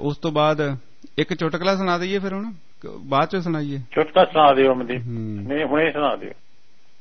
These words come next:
Speaker 1: ਹਾਂ, ਉੱਧਰ ਜਗਤਾਰ ਭਾਜੀ ਕਹਿੰਦੇ ਨੇ, ਅ, ਅਧੂਰੀ ਜਾਣਕਾਰੀ ਨੁਕਸਾਨਦੇਹ ਹੁੰਦੀ ਹੈ, ਫਲੋਰਾ ਸਾਹਿਬ, ਬਿਲਕੁਲ ਠੀਕ ਜੀ। ਤੇ ਸਾਡੇ ਨਾਲ ਈਮੇਲ ਦੇ ਜ਼ਰੀਏ, ਅ,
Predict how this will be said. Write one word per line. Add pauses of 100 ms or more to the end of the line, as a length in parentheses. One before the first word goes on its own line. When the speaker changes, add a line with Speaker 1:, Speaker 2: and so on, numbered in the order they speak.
(120)
Speaker 1:
ਹਾਂ,
ਉੱਧਰ
ਜਗਤਾਰ
ਭਾਜੀ
ਕਹਿੰਦੇ
ਨੇ,
ਅ,
ਅਧੂਰੀ
ਜਾਣਕਾਰੀ
ਨੁਕਸਾਨਦੇਹ
ਹੁੰਦੀ
ਹੈ,
ਫਲੋਰਾ
ਸਾਹਿਬ,
ਬਿਲਕੁਲ
ਠੀਕ
ਜੀ। (540)
ਤੇ
ਸਾਡੇ
ਨਾਲ (100)
ਈਮੇਲ
ਦੇ
ਜ਼ਰੀਏ, (520)
ਅ,